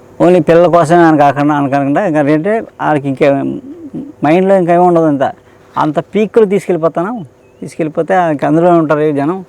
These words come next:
దాంతోనే నాశనం చేస్తానంటాడు. ఎదగనివ్వను, ఆధ్యాత్మికంగా ఎదగనివ్వను, మనిషికి ఎదగనివ్వను.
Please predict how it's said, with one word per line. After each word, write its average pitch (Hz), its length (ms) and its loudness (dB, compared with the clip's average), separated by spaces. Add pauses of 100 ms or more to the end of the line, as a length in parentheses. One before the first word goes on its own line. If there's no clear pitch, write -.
(1200)
దాంతోనే 190 560 4
నాశనం 190 360 2
చేస్తానంటాడు. - 640 -2 (760)
ఎదగనివ్వను, 170 400 4
ఆధ్యాత్మికంగా 147 580 0
ఎదగనివ్వను, 131 380 -2 (600)
మనిషికి - 340 0
ఎదగనివ్వను. 131 480 -2